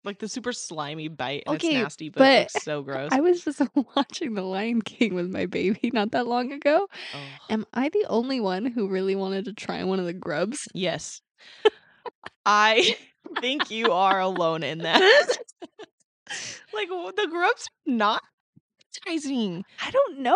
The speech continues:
Speaker 1: The cartoon grubs, maybe, but have you
Speaker 2: It's
Speaker 1: seen
Speaker 2: the
Speaker 1: grubs in
Speaker 2: cart-,
Speaker 1: real life?
Speaker 2: it's the cartoon grubs.
Speaker 1: Nasty.
Speaker 2: I know. <laughs>
Speaker 1: They have, like, so many little, "Ugh, no,
Speaker 2: <laughs>
Speaker 1: I can't, I can't. I just can't."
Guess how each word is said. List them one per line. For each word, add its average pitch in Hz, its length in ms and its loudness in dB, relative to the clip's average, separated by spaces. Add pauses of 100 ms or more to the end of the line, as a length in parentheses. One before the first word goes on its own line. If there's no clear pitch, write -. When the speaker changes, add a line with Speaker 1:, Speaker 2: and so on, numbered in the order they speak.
Speaker 1:
The 269 180 10
cartoon 302 440 4
grubs, 196 360 2
maybe, 185 340 -2
but 202 140 -6
have 196 120 -6
you 208 80 0
Speaker 2:
It's 285 60 0
Speaker 1:
seen 247 120 0
Speaker 2:
the 190 100 2
Speaker 1:
grubs 208 240 8
in 240 120 4
Speaker 2:
cart-, 196 60 4
Speaker 1:
real 208 160 4
life? 165 300 0
Speaker 2:
it's 427 140 -2
the 320 120 2
cartoon 240 640 0
grubs. 165 400 -2
Speaker 1:
Nasty. 170 800 -4
Speaker 2:
I 185 100 -2
know. 180 440 -4
<laughs> - 40 0 (420)
Speaker 1:
They 208 120 8
have, 220 280 0
like, 208 200 -4
so 214 420 -4
many 262 200 -4
little, 214 260 -2 (240)
"Ugh, 202 220 -6 (340)
no, 196 560 0 (180)
Speaker 2:
<laughs> - 200 6
Speaker 1:
I 202 100 -8
can't, 190 480 -4
I 208 80 -6
can't. 196 520 -4 (600)
I 226 80 -4
just - 240 -8
can't." 208 540 -8